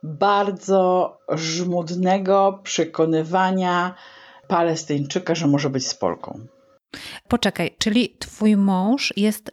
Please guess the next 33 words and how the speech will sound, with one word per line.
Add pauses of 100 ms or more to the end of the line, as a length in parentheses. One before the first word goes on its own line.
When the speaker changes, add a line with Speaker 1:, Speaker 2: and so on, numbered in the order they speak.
(120)
Speaker 2:
Palestyńczykiem,
ale
z
izraelskiego (160)
Speaker 1:
Jeruzalem,
Jeruzalemite, (120)
czyli
jest (160)
Jerozolimczykiem. (640)
Co
oznacza,
że, (260)
no,
mój
mąż
nie. (100)
Mój
mąż
by
w
ogóle
nie
definiował
się
ze
słowem
Palestyńczycy. (460)
On
będzie
się
definiował
jako
słowo